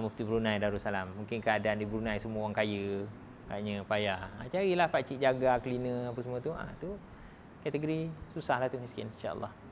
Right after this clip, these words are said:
Wallahu a'lam. Ada soalan? Tak ada. Alhamdulillah.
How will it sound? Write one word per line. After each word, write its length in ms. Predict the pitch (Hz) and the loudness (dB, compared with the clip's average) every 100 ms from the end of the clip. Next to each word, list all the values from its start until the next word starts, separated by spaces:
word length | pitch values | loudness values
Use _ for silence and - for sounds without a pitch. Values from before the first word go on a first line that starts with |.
| - - - | -16 -14 2
Wallahu 340 | 127 127 110 | 4 8 6
a'lam. 320 | 113 104 104 92 - - - - - - - - - - - - - - - - - - - - - - - - - - - - - - - - - - - - - - - - - - - - | 6 2 -2 -4 -12 -18 -16 -16 -16 -16 -16 -18 -18 -14 -8 -6 -4 -6 -12 -14 -14 -14 -14 -16 -18 -18 -18 -18 -18 -18 -18 -18 -20 -20 -20 -20 -20 -20 -20 -20 -18 -18 -16 -16 -16 -16 -16 -8
Ada 260 | 110 117 | -4 0
soalan? 400 | - 113 104 104 117 - - - - - - - - - - - - - - | 2 4 4 4 -2 -10 -14 -14 -14 -16 -16 -16 -18 -18 -18 -18 -18 -16 -4
Tak 240 | 98 104 | -2 0
ada. 160 | 107 101 92 - - - - - - - | 0 0 -2 -8 -16 -16 -16 -14 -14 -6
Alhamdulillah. 640 | 107 95 101 101 101 101 | -2 0 -2 0 0 2